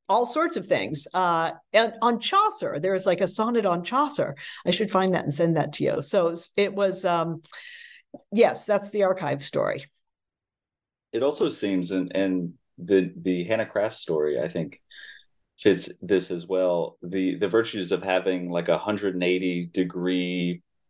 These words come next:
Speaker 2: perspective, not being so narrowly focused in on, in on an archive or a field, and the benefits of that, right?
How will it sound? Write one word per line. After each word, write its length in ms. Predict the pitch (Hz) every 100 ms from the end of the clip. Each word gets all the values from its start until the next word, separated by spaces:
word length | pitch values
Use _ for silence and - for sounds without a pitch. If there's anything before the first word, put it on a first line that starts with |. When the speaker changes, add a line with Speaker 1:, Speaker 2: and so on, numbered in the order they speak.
| _ _
Speaker 2:
perspective, 760 | 101 87 - 92 - 92 67 -
not 360 | 90 95 -
being 360 | - 92 90 92
so 840 | 90 - 92 92 95 95 92 87 87 - - - _ -
narrowly 520 | 95 101 101 98 95
focused 460 | 90 90 87 87 -
in 160 | 90
on, 160 | 90 82 90
in 240 | 90 90
on 260 | 87 87 87
an 100 | 78
archive 640 | 87 90 95 87 85 85
or 120 | 82
a 60 | 82
field, 640 | - 101 107 78 58 58 - -
and 120 | 90
the 40 |
benefits 640 | 85 95 95 90 76 - -
of 120 | -
that, 260 | 60 50 -
right? 280 | 85 85 92